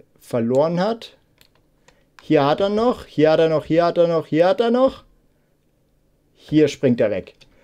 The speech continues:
Das heißt, alles das, was hier ist, löschen wir an Keyframes. Weg. So. Hier hinten haben wir auch noch Keyframes.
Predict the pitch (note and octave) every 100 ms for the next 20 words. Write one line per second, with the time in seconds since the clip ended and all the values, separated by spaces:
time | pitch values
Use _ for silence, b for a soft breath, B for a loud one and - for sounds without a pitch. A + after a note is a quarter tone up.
0 | b - A#2 C#3 E3 F3 - - C#3+ C#3
1 | C#3+ C3 B2 A#2 - E3+ E3 D#3+ D3+ -
2 | - F3 C3 C3+ C3+ A2+ A2 G#2+ A2 F#3+
3 | F#3+ G3 F#3+ F#3+ F3+ - _ _ - -
4 | - _ - G2 C3 D#3 D#3 - _ _
5 | _ _ - A#2 G#2+ F2+ _ _ _ _
6 | _ - _ _ _ _ _ _ _ _
7 | _ _ - C3+ C#3 B2+ A#2 G#2+ G#2 C#3
8 | D#3 C3+ - C#3 - C3+ C3 B2